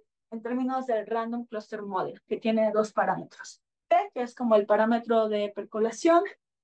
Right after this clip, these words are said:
y Q, que modula, este, el número de componentes conexas que aparecen en una configuración. Eh, realmente no es, bueno, no hay suficiente tiempo para describir el Random Cluster Model,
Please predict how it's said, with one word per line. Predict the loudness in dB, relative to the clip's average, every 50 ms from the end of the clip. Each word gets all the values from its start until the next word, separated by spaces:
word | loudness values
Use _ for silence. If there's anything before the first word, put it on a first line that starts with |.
| _ _ -2
y | -2 2
Q, | 4 4 4 4 2 0
que | -2 -2
modula, | 0 0 0 0 0 2 2 0 2 2 2 2 2 0 0 -2 -4 -10 _ _ -6
este, | -4 -4 -4 -4 -4 -6
el | -4
número | -2 0 0 0 0
de | 0 -2
componentes | -2 -4 -2 0 0 0 0 -2 -4 -6 -8 -8 _ _ _ _ _ -6
conexas | -4 -2 -2 -2 -4 -4 -4 -6 -6 -6 -4
que | -8 -8
aparecen | -4 -2 0 0 0 0 0 -4 -6 -6
en | -6 -6
una | -4 -4 -4 -4 -6 -8 _ _ _ _
configuración. | 2 2 2 2 2 0 0 0 0 -4 -4 -6 -6 -4 -6 -6 -6 _ _ _ _ _ _ _ _ _ _ _ _ _ _ _ _ _ _ _ -6
Eh, | -2
realmente | 0 2 4 4 2 4 2 0 2 2 2 2 2 0 -4 _ _ _ _ _ _ _ _ _ _ _ -4 -4 -2 0
no | 0 -2
es, | -2 -2 -6 _ _ _ _ _ -10
bueno, | -2 -2 0 0 0 -2 -2 -2
no | 0 0
hay | 0 0
suficiente | -2 -8 -8 -6 -4 -4 -2 -2 -2
tiempo | -2 -2 -2 0 -2 -2
para | 0 0 -2 -2 -2 -6 -8 -14 -16 _ _
describir | -6 -4 -4 -4 -4 -8 -6 -4 -4 -2 -2 -2 0
el | 0 0 0 0
Random | 0 -2 -2 -4 -4
Cluster | -4 -4 -4 -4 -4 -4
Model, | -2 -2 -2 -2 -6